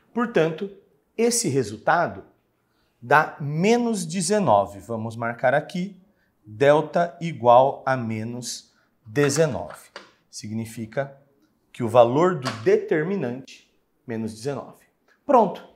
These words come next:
agora voltamos para a nossa equação original. A área é meio vezes o módulo desse delta que a gente encontrou,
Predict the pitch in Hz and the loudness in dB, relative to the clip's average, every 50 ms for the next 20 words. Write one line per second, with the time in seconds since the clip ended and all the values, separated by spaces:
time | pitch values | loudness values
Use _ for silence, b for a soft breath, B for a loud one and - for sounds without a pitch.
0 | _ _ _ _ _ _ - 208 196 208 214 190 214 220 220 220 220 202 196 196 | _ _ _ _ _ _ 0 4 6 6 8 8 8 6 6 6 4 0 0 0
1 | 202 196 - - 220 208 202 196 190 185 - 196 - 214 196 - - 196 190 190 | -2 -6 -6 -2 0 0 0 0 0 -2 -4 -2 -2 -2 -4 -4 -4 -6 -6 -4
2 | 185 196 156 202 214 208 180 123 107 101 - - _ _ _ _ _ _ _ _ | -6 -4 -4 -2 0 0 0 0 -2 -4 -10 -18 _ _ _ _ _ _ _ _
3 | _ _ _ _ _ _ _ _ _ - 233 226 208 185 180 185 190 208 240 269 | _ _ _ _ _ _ _ _ _ 4 6 8 8 8 6 4 2 0 -2 -4
4 | - - - - _ _ _ _ _ _ - 175 151 107 95 95 - - _ _ | -4 -10 -16 -20 _ _ _ _ _ _ -2 -2 -2 -2 -2 -6 -12 -18 _ _
5 | _ _ _ _ _ _ _ _ _ _ _ _ _ 123 127 135 143 147 143 135 | _ _ _ _ _ _ _ _ _ _ _ _ _ -6 -4 -2 0 2 2 2
6 | 135 135 151 185 233 269 - - - _ _ _ _ _ _ _ _ _ _ _ | 2 2 0 -2 -2 -4 -6 -10 -20 _ _ _ _ _ _ _ _ _ _ _
7 | _ _ _ _ _ _ _ _ _ - 127 165 226 208 160 123 98 113 120 110 | _ _ _ _ _ _ _ _ _ -10 -4 0 2 4 4 2 0 -4 -8 -8
8 | 123 143 214 277 285 202 180 180 214 247 208 156 135 110 101 - - - - _ | -6 -4 -2 0 0 2 2 2 0 0 -2 -2 -2 -2 -2 -4 -8 -14 -20 _
9 | _ _ _ _ _ _ b b b b _ _ - 151 160 247 277 - - 269 | _ _ _ _ _ _ b b b b _ _ -8 -4 -2 0 0 0 -2 -4
10 | 208 160 180 175 175 185 190 - - 208 - - - _ _ _ _ _ - 208 | -2 0 2 4 4 2 0 -2 -10 -14 -14 -16 -20 _ _ _ _ _ -6 -6
11 | 196 170 208 202 202 208 214 202 202 214 214 214 214 214 185 175 175 175 - - | -4 -4 -4 -6 -6 -6 -8 -6 -4 -4 -4 -4 -2 -2 -2 -2 -4 -6 -12 -18
12 | _ _ | _ _